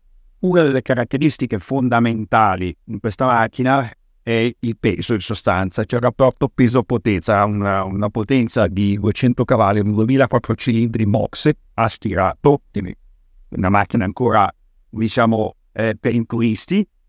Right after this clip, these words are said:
eh, duecento cavalli a settemila, eh, nei rogati a settemila giri. Quello che è la caratteristica familiare è il peso, perché pesa millecentottanta quindi,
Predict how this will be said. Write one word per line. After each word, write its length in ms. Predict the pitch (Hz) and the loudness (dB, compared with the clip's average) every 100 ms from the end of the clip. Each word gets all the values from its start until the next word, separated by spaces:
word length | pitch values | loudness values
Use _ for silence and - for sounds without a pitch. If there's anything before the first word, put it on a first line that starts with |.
| _ - | _ -10
eh, 580 | 117 123 120 120 117 113 | -2 0 2 2 0 0
duecento 420 | 127 123 156 151 | 0 2 2 2
cavalli 380 | 156 139 131 139 | 2 2 2 2
a 40 | |
settemila, 1080 | - - - - 120 127 120 104 101 92 - | -2 -4 -6 -2 0 2 2 4 2 0 -6
eh, 120 | - | -6
nei 140 | 101 101 | -2 -2
rogati 360 | 101 113 - | 0 0 0
a 20 | 104 | -4
settemila 460 | 104 120 117 160 | -6 -4 0 0
giri. 300 | 147 139 123 | 0 0 0
Quello 320 | - 160 135 | 2 2 2
che 280 | 110 135 113 | 0 0 -2
è 120 | - 117 | -2 -4
la 80 | |
caratteristica 680 | 107 110 110 127 135 - 110 | -2 -4 -4 -4 -6 -6 -8
familiare 720 | 98 143 147 170 123 110 123 127 | -4 -4 0 0 2 2 2 0
è 80 | |
il 220 | 107 110 - | -2 -4 -4
peso, 500 | 117 98 76 120 110 _ - | -4 -4 -4 -4 -4 _ -10
perché 240 | 123 131 | -4 -2
pesa 320 | - 127 110 | 2 2 2
millecentottanta 1300 | 117 160 156 139 - 139 143 127 - 117 107 - 107 175 - _ - | 0 0 0 -2 0 -2 -2 -2 0 0 0 0 -2 -2 -8 _ -2
quindi, 400 | 143 143 92 | 2 2 0